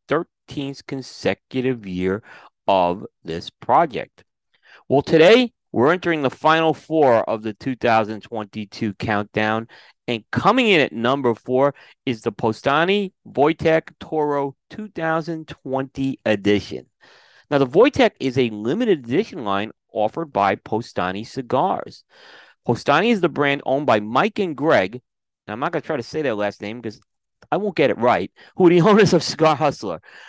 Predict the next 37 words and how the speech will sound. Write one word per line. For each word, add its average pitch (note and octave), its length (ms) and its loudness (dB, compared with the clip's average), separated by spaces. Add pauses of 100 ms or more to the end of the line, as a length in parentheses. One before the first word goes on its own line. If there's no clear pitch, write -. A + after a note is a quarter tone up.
(280)
Postani E3+ 560 0
pays F3+ 240 2
homage D3 520 -2
to B2 120 -8
the G2+ 100 -6
Polish B2 420 -4
roots B2 260 -6
of G#2+ 60 -4
the F#2 60 -4
brothers. D2+ 600 -10 (420)
Now, C#3+ 140 4
the C#3+ 160 4
name D3 400 -2
Postani D3+ 600 0
refers C3 520 -4
to C#3 80 -18
the B2+ 80 -8
resistance A#2 760 -6
movement A#2 380 -4
in G#2+ 100 -10
World G#2 280 0
War A#2+ 180 0
Two A2+ 340 -4
that - 200 -4
Poland G3 440 -4
had A#2 520 -2 (340)
against A#2+ 500 -2
German C#3 380 -4
occupation A#2+ 800 -6 (100)
of A2 240 -2
the G#2 120 -4
country. - 640 -8 (760)
As D#3+ 180 4
for F#3+ 120 0
the D#3 100 2
name A3 300 0
Wojtek, C#3 420 2